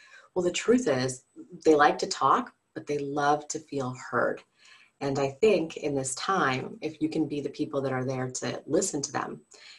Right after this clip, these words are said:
and kind of hear what they're going through, and then, you know, offer suggestions or, you know, provide different things that you can to help facilitate their change process, you'll, you'll end up winning some trust and credibility with them that'll serve you very well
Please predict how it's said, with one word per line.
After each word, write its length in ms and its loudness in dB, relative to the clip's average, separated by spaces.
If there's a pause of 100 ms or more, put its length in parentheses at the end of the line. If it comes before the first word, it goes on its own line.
(140)
and 80 -10
kind 180 -4
of 120 -4
hear 340 0
what 140 4
they're 140 0
going 280 0
through, 140 -4
and 100 0
then, 240 2
you 120 0
know, 80 2
offer 280 0
suggestions 800 -4
or, 220 -4 (100)
you 80 -8
know, 80 -6
provide 500 0
different 320 -8
things 280 -4
that 80 -6
you 100 -8
can 460 -2 (140)
to 180 -4
help 260 -2 (160)
facilitate 600 4
their 180 8
change 380 0
process, 480 2 (420)
you'll, 260 8
you'll 200 6
end 140 8
up 160 2
winning 260 2
some 160 -4
trust 400 0
and 100 -4
credibility 540 2
with 160 -2
them 200 0
that'll 220 2
serve 300 -2
you 280 -2
very 260 4
well 440 0